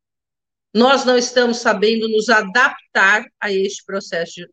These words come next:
de transformação. Nos adaptamos a,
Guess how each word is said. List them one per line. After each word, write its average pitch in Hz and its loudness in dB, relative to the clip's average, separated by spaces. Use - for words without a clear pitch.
de 190 -8
transformação. 175 -8
Nos 285 2
adaptamos 302 0
a, 285 0